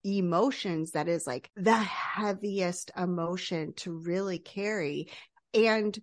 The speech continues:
I think the misconception is, is that the minute you put a ring on that finger,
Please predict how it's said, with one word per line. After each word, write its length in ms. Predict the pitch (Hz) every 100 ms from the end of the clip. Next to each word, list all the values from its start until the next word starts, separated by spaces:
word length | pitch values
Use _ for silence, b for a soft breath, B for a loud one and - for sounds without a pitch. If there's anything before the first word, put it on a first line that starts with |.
| -
I 80 | 196
think 260 | 302 269
the 80 | 240
misconception 1120 | 208 208 226 - 220 202 - 349 403 - 214
is, 380 | 156 165 170 175
is 280 | - 180 180
that 420 | 190 175 170 -
the 100 | 190
minute 440 | 180 175 208 262 -
you 100 | 240
put 180 | - 233
a 80 |
ring 340 | 208 208 226 220
on 200 | 175 165
that 240 | 156 -
finger, 800 | - 269 330 277 165 143 135 180